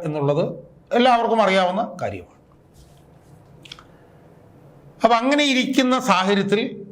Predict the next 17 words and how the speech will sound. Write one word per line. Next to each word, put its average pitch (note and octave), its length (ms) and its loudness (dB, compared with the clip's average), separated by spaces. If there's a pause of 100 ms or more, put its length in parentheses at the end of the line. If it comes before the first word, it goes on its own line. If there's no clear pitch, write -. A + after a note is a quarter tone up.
(1700)
രണ്ട് G#3+ 340 2
സുപ്രധാന A3+ 580 2 (140)
തെരഞ്ഞെടുപ്പുകളുടെ G#3+ 680 2
പടിവാതിൽക്കൽ G#3 840 0
കോൺഗ്രസ് F3+ 420 -2
എന്ന് F3+ 120 -6
പറഞ്ഞാൽ E3+ 160 0
ഈ F3+ 120 -6
കേരളത്തിലെ F3 440 0 (320)
രണ്ടാമത്തെ F#3+ 400 0
ഏറ്റവും E3+ 220 -2
പ്രധാനപ്പെട്ട D#3 420 -2
പാർട്ടി C#3 360 -2
നിൽക്കുന്ന C#3 460 -2
സമയത്ത് C3 760 0 (1200)
സുധാകരനെ A3 560 2
മാറ്റുകയാണ്. A#2+ 480 -2